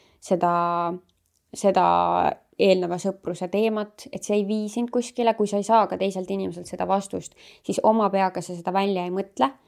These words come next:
Ja sa saadki teada, et sa andsid endast parima, see inimene ikkagi sellest hoolimata ei soovi sinuga sõber olla. Nüüd on aeg suunata see energia, mida sa varem suunasid sinna sõprussuhtesse,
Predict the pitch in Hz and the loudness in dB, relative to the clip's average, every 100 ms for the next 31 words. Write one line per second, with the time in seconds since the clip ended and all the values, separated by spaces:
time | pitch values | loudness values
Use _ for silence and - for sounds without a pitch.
0 | _ _ _ _ _ 196 190 185 185 196 | _ _ _ _ _ 4 4 4 0 0
1 | 214 208 - 202 220 196 185 - 196 196 | 2 2 0 2 4 4 0 0 -4 -2
2 | 196 196 - 302 311 302 302 277 _ - | -4 -4 2 4 4 4 0 -4 _ -2
3 | 196 196 190 196 202 190 185 196 196 185 | 0 2 2 2 0 0 0 -2 -2 -4
4 | 190 196 185 - 190 180 - 196 190 185 | -2 -2 -2 -2 -4 -4 -2 0 -2 -4
5 | 190 185 302 311 277 247 226 226 220 208 | -6 0 2 2 0 -2 -2 0 2 2
6 | 202 208 226 254 226 202 226 220 208 - | 2 0 0 0 0 0 -2 -4 -6 -18
7 | _ _ _ - 233 233 214 - 202 196 | _ _ _ 0 2 4 2 2 2 2
8 | - 202 190 190 202 262 240 233 214 220 | -2 0 2 2 0 0 0 2 2 0
9 | _ _ _ - 185 180 202 202 185 190 | _ _ _ -2 0 2 4 4 2 -2
10 | 185 170 196 302 285 226 233 226 190 220 | -4 -4 -4 0 0 2 0 0 -6 -6
11 | 190 196 170 208 | -6 -8 -6 -6